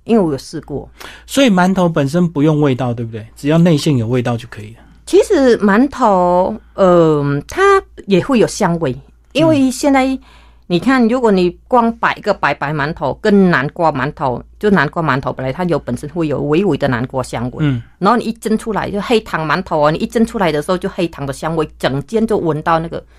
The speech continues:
Speaker 1: 黑糖的香味了。
Speaker 2: 哦。
Speaker 1: 所以一定会这样。可是馒头好吃是在哪里？好吃是在口感。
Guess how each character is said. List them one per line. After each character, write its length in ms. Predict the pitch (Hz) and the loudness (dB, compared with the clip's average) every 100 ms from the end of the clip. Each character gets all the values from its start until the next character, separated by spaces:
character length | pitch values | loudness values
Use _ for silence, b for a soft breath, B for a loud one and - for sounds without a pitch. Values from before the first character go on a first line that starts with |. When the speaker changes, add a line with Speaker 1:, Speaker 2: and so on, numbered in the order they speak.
| b | b
Speaker 1:
黑 140 | 196 | -2
糖 220 | 175 139 135 | -2 -4 -12
的 40 | |
香 240 | - 147 139 | -8 -8 -6
味 100 | 123 | -10
了。 120 | - - - - 131 | -12 -20 -20 -14 -6
Speaker 2:
哦。 260 | 120 117 107 | -2 -2 0
Speaker 1:
所 100 | 180 | 0
以 60 | |
一 60 | 214 | 0
定 180 | 226 226 | 0 2
会 140 | 220 | 2
这 80 | 220 | 2
样。 120 | 160 | -4
可 120 | 143 | -4
是 80 | 208 302 | 0 2
馒 220 | 202 226 | 2 0
头 160 | 233 180 | 2 0
好 200 | - 143 | 0 -2
吃 200 | - 214 | -2 -6
是 100 | 185 | -4
在 180 | 202 180 | 0 0
哪 220 | 160 139 | 0 -2
里？ 160 | - - | -6 -6
好 160 | - | -6
吃 160 | - 196 | -6 -6
是 120 | 190 | -4
在 160 | 180 - | -2 -4
口 260 | - - - | -4 -16 -12
感。 160 | - | -14